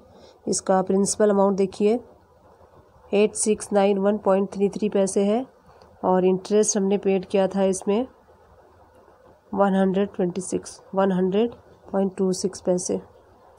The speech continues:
narration change हो जाएगा, नरेशन में सेवंथ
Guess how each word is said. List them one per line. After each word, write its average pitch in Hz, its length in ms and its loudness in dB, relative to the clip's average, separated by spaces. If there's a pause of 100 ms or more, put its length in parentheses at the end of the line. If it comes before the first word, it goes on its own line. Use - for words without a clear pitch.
(540)
narration 208 380 2
change 202 260 -2
हो 202 60 -8
जाएगा, 190 340 2
नरेशन 190 400 -2
में 185 80 0
सेवंथ 185 340 0